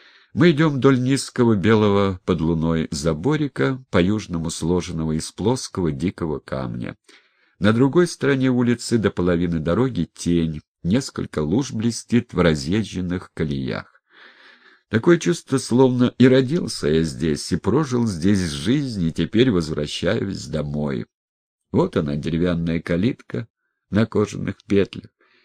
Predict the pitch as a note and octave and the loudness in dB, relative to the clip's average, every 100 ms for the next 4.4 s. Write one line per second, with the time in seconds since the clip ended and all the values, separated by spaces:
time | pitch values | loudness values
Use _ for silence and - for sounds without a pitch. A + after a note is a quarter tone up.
0 | _ _ _ _ - G2 C#3 D3+ D3 D#3 | _ _ _ _ 0 2 4 0 0 0
1 | C#3+ A2+ - C#2 B1 - D#2 F2+ F2+ E2+ | 0 -2 -2 -2 -2 -2 -2 0 0 0
2 | - - F#2+ - F#2 G#2+ F#2 F2+ D#3 - | -2 0 2 2 0 -2 0 0 0 -4
3 | - - - F3+ - D#3+ D3 E2 C2 - | -12 -12 -4 -4 -2 -2 -2 -4 -6 -10
4 | - - C#2 - | -12 -6 -6 -6